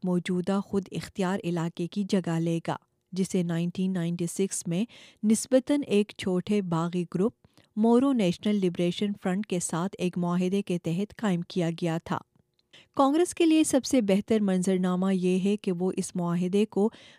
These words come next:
رواں سال کے آخر تک منظور کر لے، تاکہ مجوزہ علاقے کے مکین دو ہزار پندرہ کے ایک ریفرینڈم میں یہ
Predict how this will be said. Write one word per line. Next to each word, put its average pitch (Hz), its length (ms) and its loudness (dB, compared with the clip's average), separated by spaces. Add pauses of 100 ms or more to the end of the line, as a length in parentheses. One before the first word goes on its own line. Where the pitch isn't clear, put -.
(120)
رواں 233 380 4
سال 208 240 0
کے 226 240 0
آخر 175 380 0
تک 196 220 -4
منظور 202 380 2
کر 175 220 -2
لے، 170 220 0 (420)
تاکہ 190 320 0
مجوزہ 175 560 -2
علاقے 175 540 -2
کے 175 200 -4
مکین 175 440 -4 (560)
دو 240 280 6
ہزار 269 400 2
پندرہ 185 420 0
کے 233 120 0
ایک - 320 -2
ریفرینڈم 175 560 -2
میں 208 120 0
یہ 180 200 0